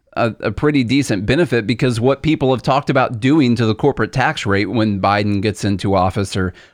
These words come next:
or whoever is that they're gonna raise it back to thirty-five percent.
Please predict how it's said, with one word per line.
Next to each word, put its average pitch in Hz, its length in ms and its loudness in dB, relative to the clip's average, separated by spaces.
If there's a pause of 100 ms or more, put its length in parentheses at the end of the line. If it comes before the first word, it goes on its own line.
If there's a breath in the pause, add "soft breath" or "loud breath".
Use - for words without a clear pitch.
or 104 200 2
whoever 107 500 4 (260 loud breath)
is 139 200 0
that 139 100 2
they're 135 140 0
gonna 135 180 2
raise 123 300 4
it 117 180 0
back 117 280 0
to 120 120 0
thirty-five 104 640 0
percent. 98 500 -2